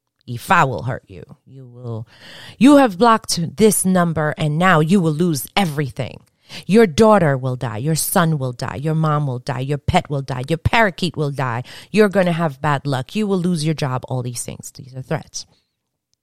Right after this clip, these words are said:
Once you understand the part above, you will breathe easier because you're probably still hung up on all the threats that I just said, right?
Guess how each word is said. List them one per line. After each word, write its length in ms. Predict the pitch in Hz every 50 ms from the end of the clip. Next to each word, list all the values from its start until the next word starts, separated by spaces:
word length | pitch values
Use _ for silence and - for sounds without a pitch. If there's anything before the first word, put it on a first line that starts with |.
| _ _ _ _ _ _ _ _ _ _ _ _ _ _ _ _ _ _ _ _ 214
Once 320 | 254 349 415 415 - -
you 140 | 381 349 294
understand 580 | 269 254 233 240 233 - - 165 156 151 156 160
the 60 | 156
part 400 | - _ - 156 143 139 - -
above, 720 | 151 151 135 - - 190 147 - 73 80 65 - - - _ _ _ _
you 160 | _ 165 160
will 120 | 147 143 143
breathe 460 | 135 - - 151 156 156 151 135 - _ _
easier 480 | - 156 147 135 120 - - - - - _ _ _
because 260 | 151 147 - 170 151
you're 80 | 185 180
probably 380 | - 247 262 349 339 262 208
still 260 | 156 - - 233 208
hung 240 | 156 175 185 185 202
up 180 | 214 190 - -
on 140 | 156 139 -
all 220 | - 175 170 165
the 140 | 165 151 147
threats 380 | - - - 170 - - - -
that 120 | - 139
I 80 | 135 123
just 220 | 117 - - -
said, 240 | - 208 220 - -
right? 260 | 139 131 - - -